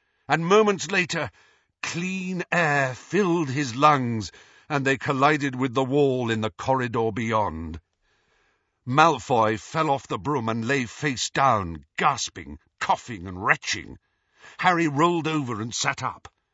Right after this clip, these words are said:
The door to the Room of Requirement had vanished, and Ron and Hermione sat panting on the floor beside Goyle,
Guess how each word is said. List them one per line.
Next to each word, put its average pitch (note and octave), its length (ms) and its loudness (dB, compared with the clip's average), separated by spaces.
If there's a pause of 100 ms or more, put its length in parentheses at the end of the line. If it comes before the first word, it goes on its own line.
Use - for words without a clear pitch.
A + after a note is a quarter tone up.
(460)
The C3+ 120 -6
door F3 460 -2
to - 120 -8
the C3+ 120 -6
Room C3 240 -2
of C3 120 -8
Requirement C#3 640 -6
had A#2+ 220 -8
vanished, F2 640 -6 (400)
and G#2 220 -4
Ron C#3 180 4
and D3 140 -2
Hermione C3 540 0
sat B2 300 -2 (220)
panting C#3 400 -6
on A#2 140 -2
the A#2 80 -2
floor B2 360 -2
beside G#2+ 560 -4
Goyle, F2+ 500 -2